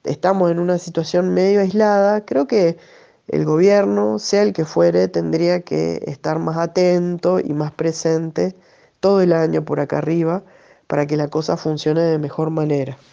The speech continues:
A nivel turístico creo que hay un montón de acciones que pueden llevarse a cabo, eh, algunas demandarán más o menos tiempo, recursos,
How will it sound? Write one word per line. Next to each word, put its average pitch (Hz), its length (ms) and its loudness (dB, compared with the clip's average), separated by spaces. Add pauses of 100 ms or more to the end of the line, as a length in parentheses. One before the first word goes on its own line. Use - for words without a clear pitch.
A 202 80 -2
nivel 202 280 2
turístico 233 520 2
creo 190 200 2
que 196 100 2
hay 196 100 2
un 202 100 0
montón 185 380 2
de 185 80 2
acciones 170 400 0
que 160 120 -4
pueden 165 320 0
llevarse 165 480 0
a 156 60 0
cabo, 208 640 2
eh, 151 480 -6 (200)
algunas 160 500 0 (220)
demandarán 160 600 -2
más 170 320 0
o 170 80 0
menos 170 340 -2
tiempo, 170 500 0
recursos, 165 880 -6